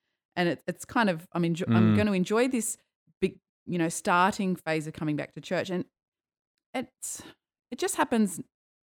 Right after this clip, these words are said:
Speaker 1: I don't know, naturally, and you don't even realize, but having so many teams that would serve us so beautifully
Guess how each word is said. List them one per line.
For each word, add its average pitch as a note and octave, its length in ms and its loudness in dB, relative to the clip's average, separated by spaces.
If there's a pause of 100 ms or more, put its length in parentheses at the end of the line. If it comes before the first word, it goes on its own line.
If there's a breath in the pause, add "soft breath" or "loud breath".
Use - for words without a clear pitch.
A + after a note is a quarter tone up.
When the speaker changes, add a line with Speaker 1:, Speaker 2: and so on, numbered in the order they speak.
(120)
Speaker 1:
I D#3+ 100 -14
don't C#3 120 -10
know, D#3+ 240 -2 (420)
naturally, F#3 400 0
and F3 60 4
you E3 60 2
don't E3+ 140 2
even D3 200 -2
realize, D#3 460 -2
but - 180 -8
having A3 240 2
so F#3 180 -2
many D#3+ 160 0
teams E3 360 -2
that B2+ 120 -4
would D#3 120 -6
serve D3+ 280 -4
us D#3 160 -4
so C#3+ 380 -4 (260)
beautifully F#3 500 -2